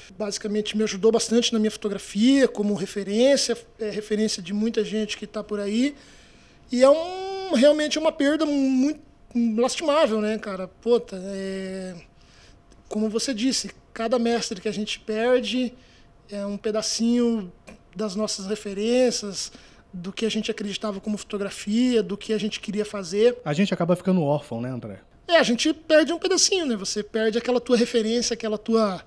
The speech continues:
Speaker 1: aquele teu amor inicial quando você tava começando a fotografar, quando um, um fotógrafo volta à tona, como nas-, nesse caso do falecimento do, do, do Robert Frank,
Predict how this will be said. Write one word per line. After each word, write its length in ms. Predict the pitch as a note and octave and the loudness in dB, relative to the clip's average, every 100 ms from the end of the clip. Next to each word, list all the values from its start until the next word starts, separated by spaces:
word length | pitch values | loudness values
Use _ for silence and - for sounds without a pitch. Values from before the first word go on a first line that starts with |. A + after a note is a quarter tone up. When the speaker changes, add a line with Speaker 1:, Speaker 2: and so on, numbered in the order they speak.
| - - | -18 -18
Speaker 1:
aquele 440 | G3+ A3 G#3 G#3+ | -14 -10 -8 -8
teu 260 | - A3+ A3 | -4 0 0
amor 280 | G#3+ A3+ | 4 4
inicial 600 | A3+ A3 - G#3+ A3+ A#3 - - | 4 2 0 0 0 -2 -6 -16
quando 220 | - A3 | -6 -6
você 180 | F#3+ - | -6 -8
tava 160 | G3 G3 | -6 -4
começando 360 | G#3 G#3 G#3+ | -4 -4 -4
a 20 | G3+ | -8
fotografar, 960 | - G3+ G3 - G#3+ A3+ A#3+ A#3 F#3+ - - - - _ - | -8 -10 -10 -8 -4 0 0 -2 -6 -12 -20 -20 -20 _ -14
quando 200 | - G#3 D#3+ - | -6 -4 -6 -8
um, 160 | A3+ G#3 - | -6 -6 -6
um 80 | G#3 | -8
fotógrafo 500 | - G#3+ A3+ G#3+ G3+ | -6 0 0 -2 -6
volta 360 | F3+ A3 A3+ | 0 0 0
à 20 | G#3+ | -6
tona, 460 | - A#3 C#4 A3 | 0 4 4 2
como 360 | - - G#3 G3+ | -6 -4 -2 0
nas-, 280 | G3 G#3 A3 | -2 -2 -4
nesse 240 | G3+ G3+ | -4 -4
caso 320 | - G#3 F#3 | -6 -6 -6
do 80 | F#3 | -8
falecimento 720 | - G#3 - G3 G#3+ A#3 G3+ | -8 -6 -4 -2 0 -2 -4
do, 160 | F3+ E3+ - - - - - - - _ - | -12 -14 -18 -20 -20 -20 -20 -20 -20 _ -16
do, 340 | F#3 F#3 F3+ | -12 -10 -10
do 100 | F3 | -10
Robert 300 | F#3+ G3 G3+ | -8 -6 -6
Frank, 580 | - A3 A#3 B3 C4+ | -4 -2 0 0 -4